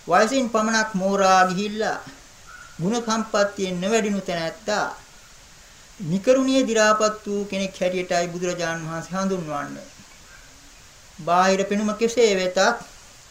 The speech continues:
ගුණ සම්පත්තියම කෙනෙකුට ගරු බුහුමන් ලැබීමේ සුදුසුකම් විය යුතු බව ප්‍රකාශ කරන ගාථා දෙකකුයි අද අපි මාතෘකා හැටියට තබා ගත්තේ. මේ ගාථා දෙක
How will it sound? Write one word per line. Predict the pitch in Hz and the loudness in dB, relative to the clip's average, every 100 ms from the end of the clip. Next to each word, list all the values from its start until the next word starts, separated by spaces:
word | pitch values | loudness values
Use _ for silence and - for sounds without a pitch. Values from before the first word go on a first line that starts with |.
| - | -12
ගුණ | 160 196 | -4 -2
සම්පත්තියම | 226 233 220 214 226 226 226 233 233 180 - - - | 0 0 -2 2 0 0 -6 -4 -4 -8 -10 -16 -10
කෙනෙකුට | - 202 202 208 170 | -4 -4 -2 -4 -2
ගරු | 180 208 | 0 0
බුහුමන් | 208 196 196 180 | 0 -2 -2 -2
ලැබීමේ | 180 175 180 180 | -4 -4 -6 -6
සුදුසුකම් | 175 233 208 196 175 | -6 -6 -6 -4 -6
විය | 170 170 | -6 -10
යුතු | 170 160 | -10 -6
බව | 165 175 147 - - - - - | -2 0 -2 -6 -12 -20 -20 -18
ප්‍රකාශ | - 180 208 208 208 | -6 -2 2 4 4
කරන | 226 208 196 | 0 -2 -2
ගාථා | 170 165 170 175 185 | 0 0 -2 -2 -2
දෙකකුයි | 180 180 180 226 170 - | -2 -6 -6 -4 -4 -6
අද | 170 180 | -6 -2
අපි | 175 175 | -2 -4
මාතෘකා | 170 190 185 180 175 165 | -6 -6 -6 -6 -6 -6
හැටියට | 165 165 170 | -6 -10 -10
තබා | 190 202 160 120 | -4 -2 0 -2
ගත්තේ. | 123 127 - 120 - - - - - - - | -4 -10 -14 -16 -16 -20 -20 -20 -20 -18 -4
මේ | 233 254 | 0 2
ගාථා | 226 214 214 220 214 214 | 2 2 2 0 0 0
දෙක | 226 | 0